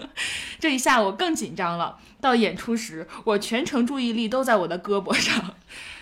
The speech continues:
那次表演，我可能演了一个跳 popping 的机器人。那次演出，现在想想真是蠢得可爱，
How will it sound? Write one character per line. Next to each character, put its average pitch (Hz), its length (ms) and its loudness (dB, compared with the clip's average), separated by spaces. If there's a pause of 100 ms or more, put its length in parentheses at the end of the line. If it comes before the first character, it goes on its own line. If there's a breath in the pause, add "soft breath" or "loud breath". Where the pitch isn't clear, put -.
(160 loud breath)
那 233 140 2
次 240 200 -2
表 202 240 4
演， 196 320 4
我 214 120 0
可 262 180 0
能 214 320 0
演 196 200 2
了 202 80 2
一 214 160 4
个 220 240 2
跳 226 220 0
popping 254 480 2
的 196 100 0
机 240 220 -6
器 233 160 -4
人。 165 340 -4 (840 loud breath)
那 302 160 4
次 285 140 -2
演 196 220 2
出， 269 180 -4
现 277 180 0
在 262 140 2
想 202 260 -2
想 185 300 -4
真 247 160 -2
是 262 140 -4
蠢 185 240 -6
得 185 80 -6
可 - 180 -8
爱， - 360 -6